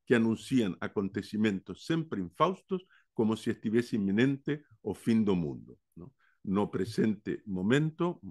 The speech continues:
desculpe que tengo que tirar aquí, eh, no sé qué, eh, mm, no, botamos aquí. "No presente momento histórico,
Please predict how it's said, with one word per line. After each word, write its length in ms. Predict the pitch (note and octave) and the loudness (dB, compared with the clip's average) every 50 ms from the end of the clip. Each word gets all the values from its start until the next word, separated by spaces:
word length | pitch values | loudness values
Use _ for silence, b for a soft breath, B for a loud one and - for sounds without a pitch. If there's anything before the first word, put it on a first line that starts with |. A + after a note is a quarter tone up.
| - _ _ _ _ _ _ _ _ _ | -16 _ _ _ _ _ _ _ _ _
desculpe 460 | E2 - A#2+ - G2+ G2 - - F2 | -20 -20 -14 -14 -14 -14 -12 -16 -16
que 100 | E2+ D#2+ | -16 -16
tengo 200 | - - F2+ E2 | -14 -14 -14 -14
que 160 | - - - - _ _ _ _ _ _ _ _ _ _ _ _ | -14 -16 -18 -18 _ _ _ _ _ _ _ _ _ _ _ _
tirar 260 | _ E2+ E2 F#2+ F#2+ F2+ | _ -14 -12 -12 -12 -12
aquí, 500 | D#2 - _ _ F#2 F#2 F#2+ A2 A2+ _ _ _ _ _ _ _ _ _ _ _ _ _ _ - | -14 -14 _ _ -8 -8 -8 -8 -10 _ _ _ _ _ _ _ _ _ _ _ _ _ _ -14
eh, 360 | F2 D#2+ D2+ D#2 D#2+ D#2+ - - - - - - | -12 -10 -10 -10 -12 -14 -16 -18 -20 -20 -20 -20
no 160 | E2+ E2 E2 _ | -20 -20 -20 _
sé 140 | _ _ _ _ _ _ | _ _ _ _ _ _
qué, 80 | _ G#2+ G#2+ G#2+ G#2+ A2+ A#2+ A2+ _ _ _ _ _ _ _ _ _ _ _ _ _ _ _ _ _ _ | _ -18 -16 -16 -16 -18 -18 -20 _ _ _ _ _ _ _ _ _ _ _ _ _ _ _ _ _ _
eh, 160 | - F#2 E2+ - _ _ | -20 -18 -18 -18 _ _
mm, 380 | - F2+ F2 E2+ E2 E2 E2+ F2 F2+ E2+ _ _ _ _ _ _ _ - | -20 -18 -16 -16 -16 -16 -18 -20 -20 -20 _ _ _ _ _ _ _ -20
no, 100 | - - _ _ _ _ _ _ b b A#2+ b b b b _ _ _ _ _ | -20 -20 _ _ _ _ _ _ b b -20 b b b b _ _ _ _ _
botamos 340 | - - - _ - - - - | -20 -20 -20 _ -20 -18 -16 -14
aquí. 260 | A#2 A2+ - D#2 D#2 - _ _ b b b b b A2+ b b b b b b - | -14 -14 -16 -18 -20 -20 _ _ b b b b b -20 b b b b b b -2
"No 180 | A2+ A2 G#2+ | 0 0 2
presente 500 | - C3+ A#2+ A#2+ - E3+ E3+ E3 - D3 | 2 2 0 4 4 4 4 4 4 4
momento 440 | B2+ B2 A#2+ A2+ A#2+ A#2 A2 - A#2 | 4 6 6 4 4 2 2 0 -2
histórico, 800 | A2 - - - E3 E3+ F3+ F3+ F3+ F3 - G3 F#3+ G3 - _ | -4 -4 0 2 2 4 4 2 0 -2 -2 -2 -2 -2 -4 _